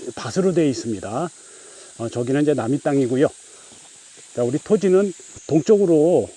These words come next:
어, 기울어져 있는 완경사의 동향밭입니다. 자, 지금 보고 계시는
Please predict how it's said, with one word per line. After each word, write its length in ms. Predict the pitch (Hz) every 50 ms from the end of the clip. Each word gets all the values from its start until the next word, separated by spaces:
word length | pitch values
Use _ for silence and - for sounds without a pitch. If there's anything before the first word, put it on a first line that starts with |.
| - -
어, 80 | 98 107 -
기울어져 460 | - 156 160 170 170 160 143 151 139
있는 340 | 139 131 143 160 170 175 - - - - - - - - -
완경사의 760 | 98 117 131 135 165 165 160 151 147 139 135 135 151 143 127 -
동향밭입니다. 880 | - 123 139 147 156 156 135 120 110 - 120 113 107 104 95 92 92 - - - - - - - - - - - - - - - - - - - - - - - - - - - - - - - - - - - - - - - - - - - - - - - -
자, 100 | - 110
지금 240 | - - 151 185 175
보고 200 | - 160 180 185
계시는 440 | 185 175 - 165 165 170 160 139